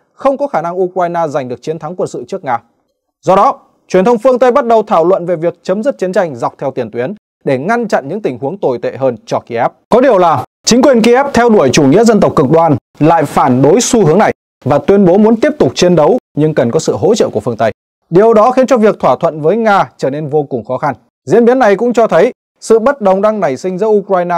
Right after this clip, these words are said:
và các đồng minh phương Tây về việc xung đột này sẽ kết thúc như thế nào. Những bất đồng này cũng tương tự như mối quan hệ giữa Mỹ và Israel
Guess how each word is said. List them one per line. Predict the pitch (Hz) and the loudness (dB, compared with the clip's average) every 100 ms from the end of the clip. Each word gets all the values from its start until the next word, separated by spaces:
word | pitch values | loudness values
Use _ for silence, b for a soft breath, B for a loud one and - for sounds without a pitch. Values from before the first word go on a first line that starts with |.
| 156 | -2
và | 123 | -4
các | 196 | -6
đồng | 170 139 | -6 -6
minh | 147 | -6
phương | 160 143 | -6 -4
Tây | 143 131 - _ | -2 -2 -4 _
về | 135 151 | -4 -2
việc | 160 147 | -2 -4
xung | - 208 190 | -4 -4 0
đột | 147 - | -2 -2
này | - 123 b b | -4 -4 b b
sẽ | - 196 | -8 -6
kết | 220 247 247 | -2 -2 -2
thúc | 240 - | -6 -8
như | |
thế | 123 | -10
nào. | 123 117 _ _ _ _ _ _ - | -6 -6 _ _ _ _ _ _ -4
Những | 175 269 | 0 2
bất | 302 | 0
đồng | 226 214 | 2 0
này | 208 202 | 0 -2
cũng | 262 | -4
tương | 254 247 233 | -2 -2 0
tự | 214 | -4
như | 214 | -4
mối | 214 226 | -2 -2
quan | 220 190 | -2 -4
hệ | 180 | -4
giữa | 131 196 | -8 -6
Mỹ | 202 240 | -4 -4
và | 143 | -6
Israel | 160 - 139 | -8 -4 -4